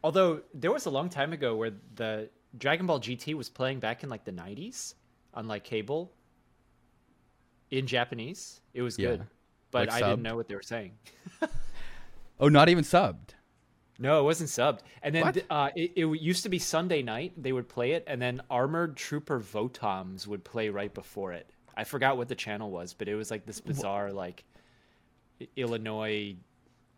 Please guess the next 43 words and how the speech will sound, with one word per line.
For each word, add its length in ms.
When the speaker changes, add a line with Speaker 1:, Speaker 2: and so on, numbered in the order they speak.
Speaker 1:
Japanese 640
channel 560
that 160
you 80
got 200
on 140
Speaker 2:
Huh. 80
Speaker 1:
cable. 420
I 100
think 240
I, 80
we 240
weren't 220
even 180
supposed 280
to 60
Speaker 3:
Oh, 80
Speaker 1:
have 100
Speaker 3:
weird. 260
Speaker 1:
it, 40
but 40
we 80
had 180
it. 120
<laughs> 340
Speaker 2:
It 80
was 120
like 100
a 40
bug. 320
They 80
assumed 320
nobody 220
was 140
gonna 160
watch 260
it 60
'cause 180
you 80
couldn't 220
understand 420
it. 160
Speaker 1:
Yeah. 100